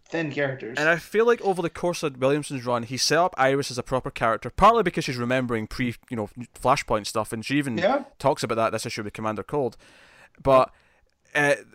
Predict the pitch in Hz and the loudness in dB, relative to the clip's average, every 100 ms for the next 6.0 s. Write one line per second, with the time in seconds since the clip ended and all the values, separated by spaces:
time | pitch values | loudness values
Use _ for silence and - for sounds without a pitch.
0 | 143 165 151 196 208 202 190 175 185 147 | 0 2 4 4 4 2 0 -2 -4 -2
1 | 143 170 170 160 139 156 - 151 151 139 | 0 0 -2 -2 -2 -2 0 0 0 -4
2 | - 139 139 - - 143 156 - 135 143 | 0 0 0 -4 -2 0 -2 -4 -2 2
3 | 139 160 160 143 135 135 127 - 143 117 | 4 4 2 -2 -2 -4 -4 -6 -6 -4
4 | 120 139 120 110 139 156 190 180 131 123 | -4 -2 -2 -4 -4 0 2 2 2 6
5 | 143 143 120 110 123 - 156 165 180 185 | 6 4 0 0 0 0 -2 0 -2 -2